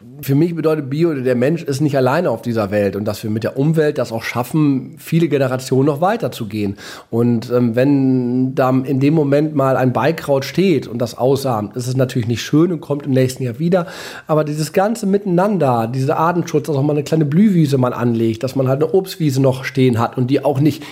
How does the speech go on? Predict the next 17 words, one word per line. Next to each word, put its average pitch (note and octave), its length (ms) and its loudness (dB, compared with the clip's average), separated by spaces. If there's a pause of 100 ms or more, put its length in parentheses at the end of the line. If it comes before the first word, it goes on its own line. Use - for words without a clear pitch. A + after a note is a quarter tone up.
(100)
jede D3+ 300 2
Woche D#3+ 200 0
schneidet, A2 520 -2
sondern A2+ 240 0
auch A2 100 -2
mal A2+ 100 -2
das A2+ 200 -2
Gras A#2+ 340 0
noch A#2+ 80 -4
mal G#2+ 260 0
hochkommen C3 400 0
lässt, A#2 260 -4
Vogelsitzstangen, D3 1400 0
also C#3+ 120 0
dass D#3 160 0
man E3+ 120 -2
einfach F3 320 -2